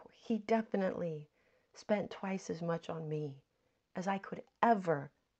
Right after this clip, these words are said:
possibly give back to him, because that's just the thing. All I can ever do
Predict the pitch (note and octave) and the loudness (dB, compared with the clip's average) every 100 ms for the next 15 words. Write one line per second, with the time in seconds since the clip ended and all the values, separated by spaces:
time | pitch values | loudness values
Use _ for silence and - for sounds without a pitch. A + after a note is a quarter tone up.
0 | _ - - C4 B3+ G#3 D#3+ D3 C3+ - | _ -12 -6 -6 -6 -8 -6 -6 -8 -14
1 | _ _ _ _ G#3+ F3+ - G#3 G3+ - | _ _ _ _ -6 -4 -2 -4 -6 -8
2 | F#3+ G3+ G#3 F#3 F#3+ G3+ G3 G#3+ - A3 | -4 -2 -2 -2 -2 -2 0 -2 -4 -4
3 | G3 - F3+ G#3+ A3+ E3 - - - - | -4 -6 2 6 6 4 -2 -14 -20 -2
4 | G#3 A3 A#3+ A#3 G#3 F#3+ - G3+ G#3 G#3 | 6 8 8 6 2 0 2 2 2 -2
5 | F3+ F#3 F#3+ A#3+ | 0 0 0 -2